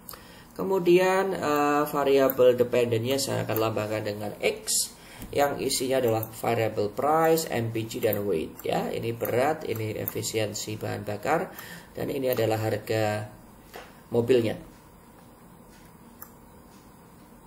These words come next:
Kita akan tap di sini. Kita,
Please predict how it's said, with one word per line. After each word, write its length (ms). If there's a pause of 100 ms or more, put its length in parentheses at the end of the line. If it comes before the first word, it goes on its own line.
(680)
Kita 240
akan 240
tap 400
di 80
sini. 480 (1400)
Kita, 160